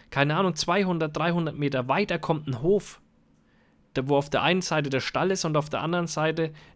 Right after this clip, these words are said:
das Gebäude. Und mehr ist da nicht. Und wegen diesem Hof ist dann da dreißig, äh, direkt nach dem Ortsschild irgendwie. Also ich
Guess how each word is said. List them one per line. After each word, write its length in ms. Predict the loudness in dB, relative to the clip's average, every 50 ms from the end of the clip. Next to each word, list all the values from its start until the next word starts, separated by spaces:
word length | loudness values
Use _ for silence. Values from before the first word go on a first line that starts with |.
| _ -4
das 180 | -4 -2 -2
Gebäude. 460 | -2 -2 0 2 2 2 2 0 -2
Und 120 | -4 -4 -2
mehr 220 | -2 -2 0 2
ist 180 | 0 0 0 0
da 80 | -2
nicht. 240 | -2 -4 -8 -10 -14 -20 _ -20 -20 -18 -8
Und 140 | -6 0 0
wegen 160 | 0 0 0
diesem 280 | -2 -2 -2 -2 0 0
Hof 300 | 2 2 2 2 0 -4
ist 160 | -6 -4 -2
dann 100 | -2 0
da 160 | 2 0 0
dreißig, 720 | 0 0 0 2 2 2 0 -2 -4 -6 -6 -8 -12 -18 -20 -20 -20 -20 -20 -20 -20 -20 -20 -20 _ _ _ _ _ _ -18
äh, 60 | -16 -16 -16 -18 -18 -18 -20 -12 _ 0
direkt 420 | 2 4 4 2 0 -2 -10 -10 -4
nach 160 | -2 0 2
dem 120 | 2 0
Ortsschild 480 | 2 2 0 0 2 2 2 2 2 2
irgendwie. 220 | -2 -4 -4 -2
Also 180 | -2 -2 -2 -2
ich 160 | -4 -6 -10